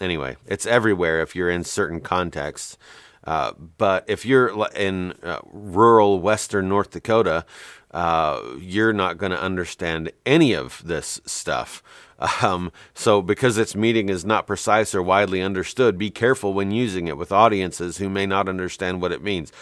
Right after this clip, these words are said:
So basically, be careful using the word trans anywhere in our state, I guess. Um, avoid unless used in a direct quote or in cases where you can clearly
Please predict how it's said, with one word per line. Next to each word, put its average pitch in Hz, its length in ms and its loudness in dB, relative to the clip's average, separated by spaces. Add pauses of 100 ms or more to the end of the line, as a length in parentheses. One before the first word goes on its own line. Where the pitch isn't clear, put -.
(100)
So 110 160 -2
basically, 104 640 0 (240)
be 117 120 -2
careful 127 360 0
using 104 360 0
the 101 60 2
word 98 260 2
trans 104 460 -4 (380)
anywhere 95 600 4
in 92 260 -4
our 87 220 -2
state, 78 460 -6
I 76 120 -8
guess. 65 380 -10 (320)
Um, 76 400 -4 (880)
avoid 101 640 6 (200)
unless 107 420 2
used 113 420 -2
in 110 300 0
a 104 40 -2
direct 101 540 2
quote 107 420 0 (160)
or 107 220 4
in 98 220 -4
cases 95 600 -4
where 95 500 0
you 95 220 -6
can 90 220 -6
clearly 104 640 -2